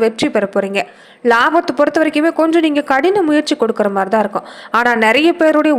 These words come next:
ஒத்துழைப்பு கிடைக்கக்கூடிய நேரம், நல்ல மாறுதல் ஏற்பட போறீங்க. இந்த அனுபவத்தின் மூலமா நீங்க பார்க்கலாம். மனசுலயுமே நிறைய திட்டங்கள் நீங்க வகுக்கக்கூடிய வாய்ப்பு இருக்குது. பெரும்பாலானவங்களுக்கு இந்த நேரம் சொந்தமா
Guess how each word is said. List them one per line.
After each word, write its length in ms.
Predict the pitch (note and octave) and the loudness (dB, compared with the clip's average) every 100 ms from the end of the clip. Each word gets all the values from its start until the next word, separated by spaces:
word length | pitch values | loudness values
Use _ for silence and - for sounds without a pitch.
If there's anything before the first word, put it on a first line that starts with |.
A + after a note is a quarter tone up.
| G#3+ | 0
ஒத்துழைப்பு 380 | - F4+ F4+ D#4+ | 0 0 0 0
கிடைக்கக்கூடிய 480 | B3+ B3 G#3+ A#3+ C4 G3+ | -2 -2 -2 0 0 0
நேரம், 300 | G#3+ B3 A#3+ | 0 0 0
நல்ல 300 | A3 C#4 G4 E4+ B3+ | 0 2 2 2 2
மாறுதல் 460 | B3 D4+ E4+ D#4+ A3+ | 2 2 2 0 0
ஏற்பட 240 | A3 A3 | 0 -2
போறீங்க. 320 | G#3 G3 G3+ D4+ | 0 -2 0 -2
இந்த 100 | A#3 F#3+ | 0 0
அனுபவத்தின் 420 | B3+ E4+ F4+ E4 C4+ | 0 0 0 0 0
மூலமா 240 | B3 C4 A#3 | 0 0 -4
நீங்க 160 | G3 G3 | -6 -4
பார்க்கலாம். 380 | G3 G3 G3 - - - - - | -4 -2 -4 -6 -12 -20 -14 -4
மனசுலயுமே 480 | B3+ D4+ E4 D#4 D#4 B3 | 0 0 0 0 0 2
நிறைய 260 | A3+ D#4+ G4+ G4 E4 | 2 4 2 0 -2
திட்டங்கள் 440 | D#4 G#4 G4+ F#4 | -2 -2 0 0
நீங்க 160 | D4 D4+ A#3+ | 2 0 2
வகுக்கக்கூடிய 540 | A#3+ D4 C#4 C4+ D4+ G#3 | 2 0 0 0 2 0
வாய்ப்பு 280 | G3 G3 | -2 -2
இருக்குது. 260 | F#3+ G3+ F#3+ - - - B3 | -4 -2 -4 -6 -16 -4 0
பெரும்பாலானவங்களுக்கு 840 | A#3+ A#3+ C4 D4 C#4+ C#4 C#4 C#4+ | 2 2 2 2 2 0 0 0
இந்த 120 | C4 B3 | 0 2
நேரம் 240 | B3 C4 B3+ | 2 0 0
சொந்தமா 400 | C#4+ D#4+ E4 | 0 0 2